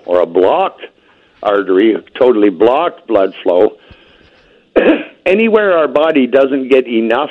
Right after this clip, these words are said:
blood or doesn't get any blood, we will have a problem with. You know, the two most common are number one killer, you know, heart disease, heart attack, and, uh, brain attack or stroke. That's,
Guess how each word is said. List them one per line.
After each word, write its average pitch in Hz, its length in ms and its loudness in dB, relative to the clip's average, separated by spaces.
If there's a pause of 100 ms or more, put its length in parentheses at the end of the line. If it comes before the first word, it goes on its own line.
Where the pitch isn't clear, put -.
blood 135 380 0 (420)
or 104 400 2 (260)
doesn't 120 340 -2
get 117 160 2
any 156 240 4
blood, 95 500 0 (140)
we 139 160 4
will 170 280 4
have 143 200 -4
a 104 60 2
problem 151 500 -2
with. 73 200 -12 (360)
You 127 80 -6
know, 110 240 0
the 101 100 0 (100)
two 151 120 4
most 123 380 0
common 131 560 -4 (520)
are 110 100 -4
number 117 300 0
one 113 240 0
killer, 117 640 0
you 110 140 -12
know, 95 140 -4
heart 131 240 -4
disease, 101 460 -2
heart 123 240 -2
attack, 104 420 -2 (680)
and, 98 340 -2
uh, 92 80 2
brain 123 400 0
attack 101 500 -2
or 90 120 0 (100)
stroke. 127 400 0 (640)
That's, 135 240 -2